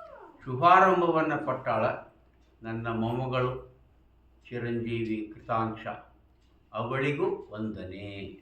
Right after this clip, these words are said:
ಹಾಗೂ ಶುಭಾಶೀರ್ವಾದ. ರಾಷ್ಟ್ರಕವಿ ಕುವೆಂಪುರವರ ಮಹಾಕಾವ್ಯ ಶ್ರೀ ರಾಮಾಯಣ ದರ್ಶನ. ಈ ನಾನು ಬರೆದಿರೋದು ಇದರ ಐದನೇ ಕೃತಿ.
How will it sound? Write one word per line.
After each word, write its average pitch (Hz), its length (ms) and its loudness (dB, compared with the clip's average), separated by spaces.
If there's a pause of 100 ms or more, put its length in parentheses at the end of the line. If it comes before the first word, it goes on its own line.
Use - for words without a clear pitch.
ಹಾಗೂ 101 400 -8 (100)
ಶುಭಾಶೀರ್ವಾದ. 95 1300 -6 (1400)
ರಾಷ್ಟ್ರಕವಿ 185 920 4
ಕುವೆಂಪುರವರ 160 1000 2
ಮಹಾಕಾವ್ಯ 135 840 4 (600)
ಶ್ರೀ 123 220 -6
ರಾಮಾಯಣ 127 680 4
ದರ್ಶನ. - 540 -10 (1000)
ಈ 165 200 6
ನಾನು 170 360 8
ಬರೆದಿರೋದು 180 760 4
ಇದರ 165 340 6
ಐದನೇ 190 580 4
ಕೃತಿ. 160 500 -6